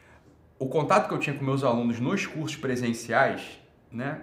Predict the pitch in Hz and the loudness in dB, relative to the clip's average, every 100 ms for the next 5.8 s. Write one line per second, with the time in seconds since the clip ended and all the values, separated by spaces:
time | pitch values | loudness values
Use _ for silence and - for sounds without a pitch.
0 | - 135 131 131 123 117 135 - 113 107 | -10 -10 -6 -6 -6 -6 -6 -8 -6 -6
1 | 104 123 143 117 - 147 135 202 180 170 | -4 0 0 -2 -6 -4 2 2 2 -2
2 | 131 117 135 117 - 85 - - - 127 | -2 0 0 0 -2 -10 -14 -16 -8 -4
3 | 139 151 139 127 160 - 147 147 123 104 | -2 -2 -2 -2 -4 -4 -4 -2 -2 -4
4 | 98 - 131 147 131 107 160 180 107 98 | -6 -8 -4 -2 -2 -2 0 0 0 -2
5 | 95 95 92 85 82 82 92 | -2 -2 -6 -4 -6 -4 -8